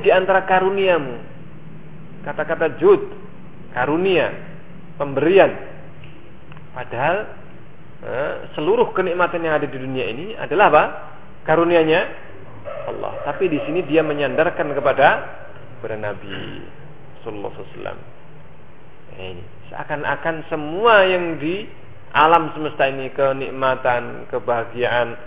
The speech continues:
nah ini, eh, karunia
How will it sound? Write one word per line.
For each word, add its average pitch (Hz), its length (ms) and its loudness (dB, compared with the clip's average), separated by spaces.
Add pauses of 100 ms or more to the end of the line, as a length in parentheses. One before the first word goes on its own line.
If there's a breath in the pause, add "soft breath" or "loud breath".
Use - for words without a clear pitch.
(380 loud breath)
nah 101 160 -8
ini, 110 320 -4 (720)
eh, 113 240 -2
karunia 123 640 -2